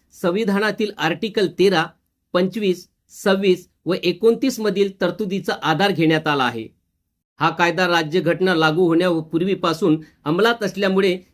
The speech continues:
सव्वीस जानेवारी एकोणीसशे पन्नासच्या आधीचे सर्व कायदे संविधानातील आर्टिकल तेरा प्रमाणे रद्द करण्याची तरतूद आहे.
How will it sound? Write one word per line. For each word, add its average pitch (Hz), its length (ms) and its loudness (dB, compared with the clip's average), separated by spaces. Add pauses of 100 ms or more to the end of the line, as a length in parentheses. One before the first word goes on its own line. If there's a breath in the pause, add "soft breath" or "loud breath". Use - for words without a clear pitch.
(140)
सव्वीस 196 340 0
जानेवारी 214 400 4 (100)
एकोणीसशे 202 580 0 (220)
पन्नासच्या 214 520 0
आधीचे 185 480 -2
सर्व 233 400 0
कायदे 185 440 0 (240 soft breath)
संविधानातील 196 840 -2
आर्टिकल 170 480 -2 (140)
तेरा 185 200 2
प्रमाणे 175 440 0
रद्द 156 300 -2
करण्याची 160 500 -2 (120)
तरतूद 156 360 -2
आहे. 135 240 0